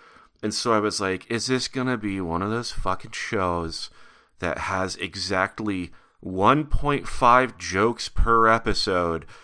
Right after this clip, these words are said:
but is otherwise kind of a drag?" And no, that's not it at all. It's, um,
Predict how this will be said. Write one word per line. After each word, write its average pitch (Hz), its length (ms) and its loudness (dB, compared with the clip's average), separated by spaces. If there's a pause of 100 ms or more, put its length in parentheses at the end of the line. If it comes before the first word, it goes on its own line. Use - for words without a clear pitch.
(220)
but 98 180 2
is 87 120 -4
otherwise 101 800 4
kind 85 380 -6
of 107 100 2
a 113 60 2
drag?" 98 600 0 (380)
And 151 380 2
no, 113 180 0 (140)
that's 113 180 -2
not 110 220 2
it 95 100 0
at 85 120 -2
all. - 360 -8
It's, - 420 -6
um, 85 420 -2